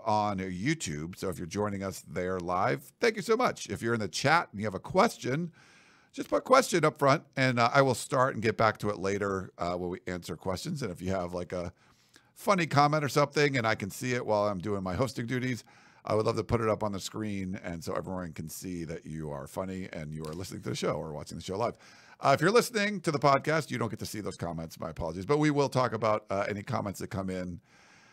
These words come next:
ask questions, and, uh, all of that. If you have the Apple Podcasting app, we would love to get a five-star review and some sort of, uh, uh,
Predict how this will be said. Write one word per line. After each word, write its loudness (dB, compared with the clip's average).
ask 0
questions, 2
and, -2
uh, 0
all 4
of -4
that. 4
If -4
you 4
have 4
the -4
Apple 4
Podcasting 0
app, 0
we -2
would -4
love 0
to -6
get -2
a -2
five-star 2
review -2
and -2
some -4
sort -2
of, -2
uh, 0
uh, -2